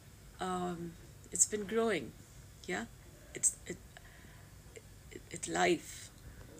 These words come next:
yeah, has been growing. And, um, I kind of became like Wall-E, who found a plant, um, a seed of life with a, with a life of its own, you know, its own, uh, nature, um,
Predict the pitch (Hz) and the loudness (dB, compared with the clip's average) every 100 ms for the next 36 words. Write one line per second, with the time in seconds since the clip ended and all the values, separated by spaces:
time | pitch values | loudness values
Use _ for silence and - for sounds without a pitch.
0 | - 160 190 - - - - 170 185 180 | -4 -2 -2 -4 -16 -8 -2 0 2 4
1 | 170 185 160 - - - - - - - | 6 6 2 -4 -14 -16 -18 -18 -18 -18
2 | - - - - 381 392 370 359 175 165 | -16 -14 -4 0 2 2 2 2 2 0
3 | 160 - - - 247 294 - - 226 208 | -6 -10 -4 4 6 6 4 6 8 6
4 | 170 160 175 160 151 165 160 175 185 208 | 2 2 2 2 0 2 4 6 6 4
5 | 220 - - - 202 185 185 180 180 170 | -2 -12 -18 -4 0 4 6 6 4 2
6 | - 170 175 190 - - - - - - | 2 2 2 0 -4 -8 -16 -16 -16 -16
7 | - - 175 170 170 165 165 165 - 165 | -16 -4 2 4 4 2 -2 -6 2 8
8 | - 220 208 - 180 196 190 190 - - | 10 10 4 0 0 2 4 2 -4 -14
9 | - - - - 190 180 180 165 - 170 | -16 -16 -16 -6 -2 2 4 2 -2 -4
10 | 160 185 196 208 185 175 - 196 190 185 | 4 6 6 2 -2 -2 2 2 4 4
11 | 180 175 175 175 180 175 190 180 180 - | 2 -2 -4 -2 2 4 4 4 2 -2
12 | - 165 160 156 - - - 185 185 180 | -6 -6 -6 -8 -10 -16 -4 2 4 6
13 | 196 196 - - - - - - - - | 4 2 -4 -16 -16 -16 -16 -16 -16 -6
14 | 175 170 170 170 | 0 2 2 0